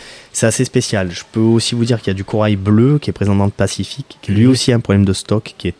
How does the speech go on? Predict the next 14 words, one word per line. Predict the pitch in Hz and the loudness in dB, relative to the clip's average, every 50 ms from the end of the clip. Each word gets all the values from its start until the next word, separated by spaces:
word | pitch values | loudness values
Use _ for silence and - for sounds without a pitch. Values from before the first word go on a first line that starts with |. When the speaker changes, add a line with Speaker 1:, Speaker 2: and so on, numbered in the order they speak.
| _ - | _ -8
Speaker 1:
complètement | - 110 101 - 101 - 104 | -6 -6 -4 -4 -4 -2 -2
interdit | 101 104 - 98 98 104 | -2 -2 -2 -2 -2 -2
à | |
la | 92 92 | -2 -2
pêche, | - - 127 - - - | -2 -2 -4 -4 -2 -2
comme | - 135 | 0 2
le | 131 123 | 2 2
corail | - - 98 101 104 101 | 0 0 -2 0 0 0
noir | 101 98 92 90 | 0 0 -2 -2
à | 90 | -4
Cuba | - - 95 107 123 | -6 -6 -6 -4 -4
d'ailleurs. | 139 117 98 95 95 92 | -2 -2 -2 -2 -2 -4
Speaker 2:
Mhm. | 92 101 123 - - - - - - - - - - - - - - - - - _ _ - | -4 -6 -8 -10 -10 -14 -20 -20 -20 -20 -20 -20 -20 -20 -20 -20 -20 -20 -20 -20 _ _ -20
Speaker 1:
Euh, | - | -20